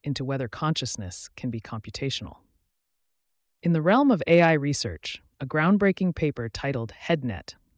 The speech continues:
a hierarchical encoder-decoder network for three D object detection in point clouds, has been making waves.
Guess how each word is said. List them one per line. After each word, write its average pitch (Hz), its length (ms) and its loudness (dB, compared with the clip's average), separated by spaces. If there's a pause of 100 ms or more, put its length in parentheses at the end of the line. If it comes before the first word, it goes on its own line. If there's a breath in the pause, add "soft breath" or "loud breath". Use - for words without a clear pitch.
(220)
a 131 60 -6
hierarchical 190 840 0
encoder-decoder 160 1000 0
network 127 460 -6
for - 160 -10
three 165 300 -2
D 180 160 0
object 147 420 -2
detection 131 500 -6
in 110 120 -4
point 151 300 -6
clouds, 92 440 -10 (320 soft breath)
has 135 180 -8
been 127 200 -4
making 120 300 -6
waves. 98 460 -8